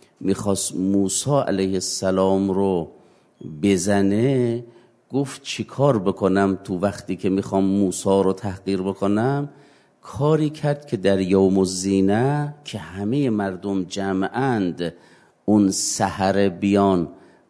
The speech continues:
کارشون رو انجام بدن تا اون عصای موسی که اژدها می‌شد تمسخر پیدا کند.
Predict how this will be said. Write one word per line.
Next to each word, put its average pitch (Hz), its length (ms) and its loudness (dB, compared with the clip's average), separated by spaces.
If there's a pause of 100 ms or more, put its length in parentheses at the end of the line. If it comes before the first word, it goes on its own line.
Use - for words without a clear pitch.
(220)
کارشون 98 680 2
رو 95 100 4
انجام 95 500 4
بدن 95 520 2 (460)
تا 95 480 2
اون 95 420 2
عصای 104 1080 0
موسی 95 760 -2
که - 200 -8
اژدها 95 440 -2
می‌شد 113 720 -2 (500)
تمسخر 98 720 -2
پیدا 95 380 -2
کند. 101 480 0